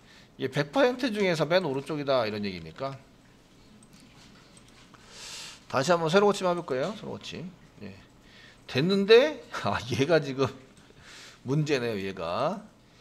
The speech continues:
얘가 얘랑 디자인이 좀 틀려요. 그죠?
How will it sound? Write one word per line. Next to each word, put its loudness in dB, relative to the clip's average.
얘가 2
얘랑 4
디자인이 2
좀 -4
틀려요. -2
그죠? -6